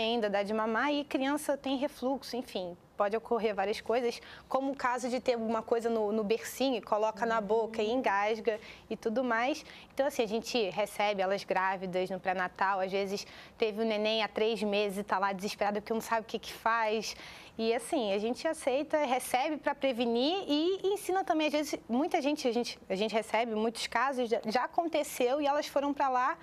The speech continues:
Speaker 1: pra poder, é, saber o que fazer se acontecer novamente.
Speaker 2: Se acontecer.
Speaker 1: Porque criança é o tempo todo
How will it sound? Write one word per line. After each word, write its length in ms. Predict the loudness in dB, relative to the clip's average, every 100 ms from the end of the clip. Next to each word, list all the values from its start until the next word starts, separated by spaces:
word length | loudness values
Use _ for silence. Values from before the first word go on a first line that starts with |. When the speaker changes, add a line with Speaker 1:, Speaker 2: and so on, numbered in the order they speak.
| -14 -20 -4
Speaker 1:
pra 100 | -2
poder, 760 | 0 0 2 2 4 2 0 -4 -6
é, 160 | -2 -2
saber 340 | 0 0 2 0
o 40 |
que 200 | 0 0
fazer 360 | 2 2 2 2
se 100 | 2
acontecer 480 | 2 2 2 2
novamente. 600 | 2 2 2 2 2 0 -2
Speaker 2:
Se 60 |
acontecer. 340 | -4 -8 -10 -10
Speaker 1:
Porque 240 | -4 -4
criança 540 | 0 2 2 0 0
é 220 | 0 2 0
o 40 |
tempo 300 | 0 -2 -2
todo 460 | 0 0 2 0